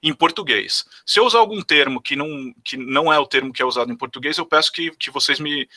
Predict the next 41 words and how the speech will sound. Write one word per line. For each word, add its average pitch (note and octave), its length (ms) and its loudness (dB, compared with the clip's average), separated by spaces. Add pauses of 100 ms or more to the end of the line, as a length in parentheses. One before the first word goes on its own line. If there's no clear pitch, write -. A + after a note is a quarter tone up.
(280)
me C3+ 160 -2
corrijam, D#3+ 680 2 (340)
é, B2+ 560 6
e C#3+ 340 -4
também, E3 640 0
é, B2+ 320 2
eu D3 60 6
não F3 100 0
sei E3+ 160 4
como E3+ 160 -6
é D#3 40 -2
que - 80 -18
vocês D3 340 0
fazem D3 460 2
com, C#3+ 280 -10
em B2+ 100 -4
termos C3+ 300 0
de A#2+ 520 -6 (380)
perguntas C#3+ 460 0
e C3+ 40 0
respostas, D3+ 800 2
é, B2 260 -2
se - 220 2
a B2 40 6
gente B2+ 220 0
vai C3 140 4
fazer B2+ 280 0
isso B2+ 220 -2
durante B2+ 320 2
a - 20 -6
apresentação C3+ 760 0 (400)
ou C#3 120 2
se - 120 4
essas - 160 2
perguntas C#3+ 420 -2
e C3 60 -6
respostas C3+ 500 2
são C#3 140 -2
feitas C3+ 380 -2
no C#3 80 -2
final. G#2+ 460 0